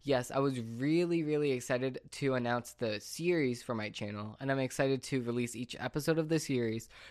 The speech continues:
but this is something totally different. This is something that,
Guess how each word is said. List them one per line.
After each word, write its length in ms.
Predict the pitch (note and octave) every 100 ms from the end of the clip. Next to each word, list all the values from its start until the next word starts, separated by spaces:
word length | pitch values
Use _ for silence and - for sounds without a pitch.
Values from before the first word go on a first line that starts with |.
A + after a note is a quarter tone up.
| -
but 200 | E3 D#3
this 180 | D#3 D#3+
is 80 | F#3+
something 320 | G#3+ - F3+
totally 580 | - - D3+ E3 E3+ E3
different. 400 | C3+ A2+ - G#2 - - - -
This 160 | F3 F3
is 100 | F#3
something 520 | G#3 F#3+ - F#3+ F#3
that, 460 | D#3 C#3+ C3+ -